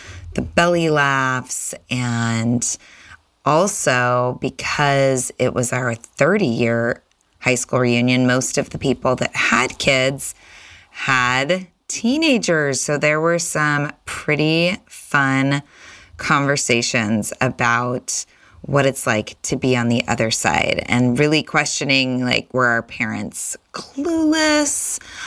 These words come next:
I mean, I was no saint, as I've shared here on the podcast. I was no saint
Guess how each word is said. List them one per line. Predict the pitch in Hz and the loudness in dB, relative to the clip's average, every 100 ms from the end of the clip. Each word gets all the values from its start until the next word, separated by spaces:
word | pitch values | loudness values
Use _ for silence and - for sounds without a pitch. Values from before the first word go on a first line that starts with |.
| - - | -8 0
I | |
mean, | 196 202 190 - | 4 4 2 0
I | 190 202 | 0 2
was | 185 156 | 0 0
no | 147 143 139 135 | -2 0 0 0
saint, | - 113 104 185 254 - - | 0 0 2 0 0 -4 -4
as | 123 | -2
I've | 123 127 | -2 -2
shared | - - - 69 | -2 0 0 -2
here | - - | -4 -2
on | - - | -2 -2
the | |
podcast. | - 78 - - 185 233 - | -4 -6 -6 -2 -2 0 0
I | 151 | 0
was | 143 | 0
no | 143 123 120 | 0 0 -2
saint | - - - - | -4 -2 -4 -4